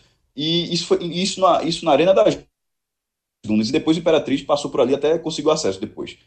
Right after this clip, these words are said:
E o A B C, com essa derrocada aqui, veja, pode cair, de repente o América subir e trocar um pelo outro. Mas como a quarta divisão é muito difícil, você precisa passar por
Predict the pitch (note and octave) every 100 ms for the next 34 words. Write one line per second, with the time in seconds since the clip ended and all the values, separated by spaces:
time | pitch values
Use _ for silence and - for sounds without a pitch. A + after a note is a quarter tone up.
0 | _ _ _ - - C4 F4+ - F3 -
1 | C#3+ - - - - - G#2+ A2 - -
2 | A2 G#3 - _ E4+ D3 F2+ - F3 F3+
3 | F3 F3 F3+ C#4 G3 F#3+ F3+ F#3+ F#3+ F3+
4 | A#3+ - G3+ F#3+ G#3 F#3 A#2+ - D3+ -
5 | C4 - G#3 E3 C3 C3+ E3+ C#3 - C3+
6 | D3 - - - C3+ - -